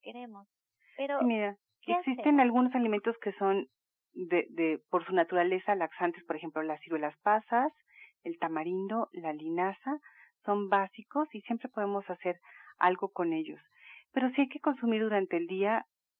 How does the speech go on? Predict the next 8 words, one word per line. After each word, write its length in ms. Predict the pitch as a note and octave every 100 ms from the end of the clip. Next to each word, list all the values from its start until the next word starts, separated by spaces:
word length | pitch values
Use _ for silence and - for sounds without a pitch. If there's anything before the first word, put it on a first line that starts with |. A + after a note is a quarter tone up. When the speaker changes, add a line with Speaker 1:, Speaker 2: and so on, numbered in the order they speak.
| _ _
Speaker 2:
cosas 400 | - F#3+ F#3 G3+ - _
como, 380 | D#3+ E3 D#3 D#3 - - - _ _ D4 -
eh, 100 | -
justamente 640 | - G3+ G3+ G3 F3+ F3+
lo 120 | F3
que 100 | E3
mencionabas, 420 | E3 D#3 D#3 D#3 D#3
frijoles, 920 | - F#3+ - G3 F#3 F#3+ F3+ F3 F3+